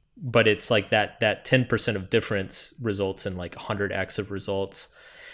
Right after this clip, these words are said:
And it's hard too, because all these things, like, you have no idea when you're in the process of doing them. So, like,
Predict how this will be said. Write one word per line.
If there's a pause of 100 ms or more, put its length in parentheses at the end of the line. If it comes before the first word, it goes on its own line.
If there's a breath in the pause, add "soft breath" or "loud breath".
And
it's
hard
too,
because
all
these
things,
like,
you
have
no
idea (100)
when
you're
in
the
process
of
doing
them.
So,
like,